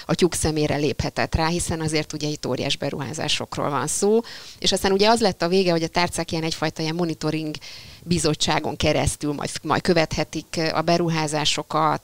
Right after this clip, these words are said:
ö, és azért követhetik, meg odafigyelhetnek, meg beleszólhatnak. Na, de a végső döntést így és úgy is Lázár János hozza majd meg. Egy picit tegyük már helyre, hogy va-, mi lehet ennek a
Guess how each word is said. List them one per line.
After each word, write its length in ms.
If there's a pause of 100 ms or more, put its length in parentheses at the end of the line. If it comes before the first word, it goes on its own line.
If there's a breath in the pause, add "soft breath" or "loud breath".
ö, 220 (100)
és 180
azért 260
követhetik, 680
meg 180
odafigyelhetnek, 920
meg 140
beleszólhatnak. 680
Na, 200
de 120
a 80
végső 340
döntést 600 (220 loud breath)
így 140
és 160
úgy 80
is 140
Lázár 320
János 380 (200 loud breath)
hozza 340
majd 220
meg. 120
Egy 100
picit 280
tegyük 280
már 180
helyre, 280
hogy 220
va-, 180
mi 240
lehet 460
ennek 400
a 240